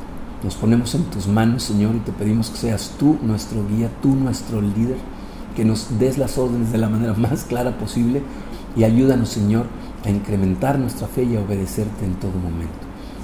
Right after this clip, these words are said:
En el poderoso nombre de tu Hijo Jesucristo. Amén. Muy bien. Pues, eh, de verdad,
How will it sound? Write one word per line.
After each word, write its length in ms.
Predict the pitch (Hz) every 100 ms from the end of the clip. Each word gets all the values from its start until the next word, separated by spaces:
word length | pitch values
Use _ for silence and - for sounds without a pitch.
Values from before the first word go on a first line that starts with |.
| -
En 80 | 98
el 80 | 92
poderoso 500 | 92 98 95 113 120
nombre 300 | 107 104 98
de 60 |
tu 120 | 92 98
Hijo 120 | 90
Jesucristo. 580 | - - 101 113 - 127 - - - - - - - -
Amén. 320 | 67 - - - - - - - - - - - - - - - - - 113
Muy 120 | 127
bien. 260 | 113 104 101 - - - - - - - - - -
Pues, 320 | 220 - -
eh, 180 | 185 160 101 104
de 60 | 110
verdad, 380 | 113 139 143